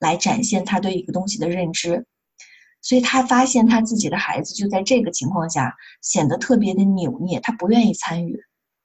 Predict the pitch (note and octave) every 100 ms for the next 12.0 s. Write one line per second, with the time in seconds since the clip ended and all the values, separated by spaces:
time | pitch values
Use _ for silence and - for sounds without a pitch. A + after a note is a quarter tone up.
0 | - - - _ - B3 A#3 D4 G#3 D3+
1 | - G#3 C4+ - - F3+ E3 A3+ C3+ -
2 | _ _ _ _ - G3 F#3 - D#3+ -
3 | - G3+ F3 - - F3 F3 E3 - -
4 | G#3 G#3 G#3 G3 F#3+ G3 F3 E3 - -
5 | F#3 D3+ D3+ - - G3+ G#3 G#3+ - D#3
6 | - D#3+ D#3+ - D3+ - - C3+ - -
7 | G#3+ - - - - B3+ C4+ C4+ B3 A#3
8 | B3 A#3+ A3+ A#3 - A#3+ A3 A#3 A3 C#3
9 | A#2 - G3+ - A3 G#3 D#3+ D3 D3 E3
10 | D#3+ G#2 - B3+ B3+ B3 B3 F#3+ G#3 -
11 | G3+ G#3+ F#3+ G3+ G#3 - F#3+ A#3+ B3+